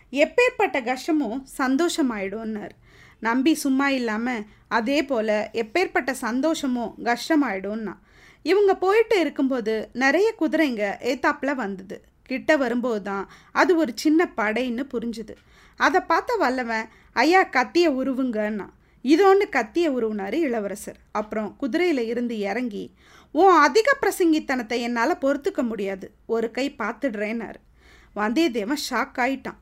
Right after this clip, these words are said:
திருப்பி ஒரு சண்டையான்னு. சண்டைக்கு பயப்படுறவன் இல்லைன்னாலும்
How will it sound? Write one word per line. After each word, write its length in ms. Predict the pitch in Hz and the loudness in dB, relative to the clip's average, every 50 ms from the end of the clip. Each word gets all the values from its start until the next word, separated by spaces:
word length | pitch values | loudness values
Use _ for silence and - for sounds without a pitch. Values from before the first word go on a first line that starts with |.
| - _ _ _ _ _ _ | -20 _ _ _ _ _ _
திருப்பி 340 | - 320 330 415 403 - 453 | 2 4 4 4 6 8 6
ஒரு 260 | 427 349 311 277 269 - | 8 8 6 4 2 -2
சண்டையான்னு. 580 | 240 214 220 202 208 202 196 196 220 240 214 - - _ _ _ _ _ _ | -6 -6 -4 -4 -4 -4 -4 -4 -6 -6 -8 -8 -12 _ _ _ _ _ _
சண்டைக்கு 520 | _ - - 294 269 277 269 359 - - 330 | _ -4 0 2 2 4 4 2 2 2 0
பயப்படுறவன் 640 | 226 262 262 269 269 320 311 269 294 262 277 262 254 | 2 2 2 2 2 0 0 0 0 -2 -2 -2 -2
இல்லைன்னாலும் 800 | 247 262 269 302 311 294 277 247 208 202 214 220 214 196 - | -2 -2 0 2 2 2 2 0 -2 -4 -4 -4 -6 -6 -8